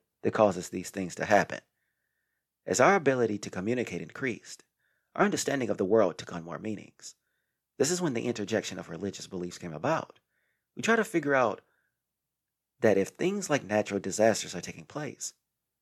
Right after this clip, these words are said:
something or someone may be causing this. And asking if someone has been making this happen opens up the conversation for a higher power. We have always had the smarter of our species that understood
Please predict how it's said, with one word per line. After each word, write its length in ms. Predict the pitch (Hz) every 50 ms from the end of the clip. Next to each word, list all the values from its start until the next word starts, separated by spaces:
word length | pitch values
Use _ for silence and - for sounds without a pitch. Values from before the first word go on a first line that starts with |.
| _ _
something 500 | - - - 180 185 180 - 202 202 208
or 140 | - 104 107
someone 640 | 104 - - 107 101 95 104 131 147 110 - - - _ _ _ _ _ _ _ 107
may 180 | 113 143 175
be 140 | 185 196 190
causing 460 | - - 196 190 190 - - 113 98
this. 400 | - - - - - - - - _ _ _ _ _ _ _ _ _ _ _ _ _ -
And 160 | - 95 -
asking 440 | 123 160 175 185 - - 147 139 110
if 140 | 107 95 -
someone 600 | - - - 127 123 123 104 95 92 92 87 - _ _ _ _ _ _
has 160 | - 101 90
been 140 | - - 95
making 260 | 107 104 - 90 82
this 160 | 80 78 -
happen 300 | - 180 175 - - - - _
opens 280 | - 104 90 95 92 87
up 120 | 92 -
the 80 | - 90
conversation 500 | - 101 92 87 90 - 90 85 - -
for 160 | - 85 85
a 60 | 82
higher 240 | - 82 80 73 -
power. 420 | - - 131 123 85 71 - - - _ _ _ _ _ _ _ _ _ _ _ _ _ _ _ _ _ -
We 60 | 208
have 100 | 185 160
always 260 | 160 160 131 113 -
had 160 | 117 107 92
the 80 | - -
smarter 420 | - - 95 98 98 101 92 87
of 100 | 85 -
our 120 | 90 80 80
species 500 | - - 90 92 85 - 95 101 104 110
that 120 | 104 -
understood 560 | 107 107 101 98 - - 110 110 113 123 143